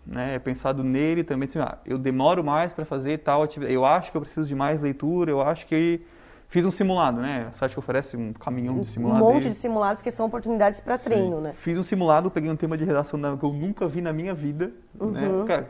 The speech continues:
Speaker 1: com certeza a gente
Speaker 2: Sim.
Speaker 1: fala em algum momento da, da
Speaker 2: Sim.
Speaker 1: escola, mas não lembro tão claramente.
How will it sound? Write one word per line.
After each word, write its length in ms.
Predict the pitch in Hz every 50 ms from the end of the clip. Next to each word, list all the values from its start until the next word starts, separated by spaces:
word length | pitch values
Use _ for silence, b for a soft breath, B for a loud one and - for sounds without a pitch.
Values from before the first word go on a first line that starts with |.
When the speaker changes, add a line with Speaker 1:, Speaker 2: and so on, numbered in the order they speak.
| - 120 120 120 -
Speaker 1:
com 180 | - 151 175 180
certeza 300 | - 180 160 175 180 175
a 40 | -
gente 120 | 135 143
Speaker 2:
Sim. 40 | -
Speaker 1:
fala 200 | - 170 165 170
em 40 | 180
algum 120 | 170 160
momento 260 | 170 165 165 170 -
da, 100 | 160 156 156
da 120 | 156 277 269
Speaker 2:
Sim. 60 | 247
Speaker 1:
escola, 200 | 226 208 165 139
mas 160 | 131 127 123
não 320 | 127 127 139 156 190 202 196
lembro 320 | 185 196 214 208 208 214
tão 240 | 208 - 185 180 190
claramente. 580 | 185 196 180 185 185 175 147 127 127 - -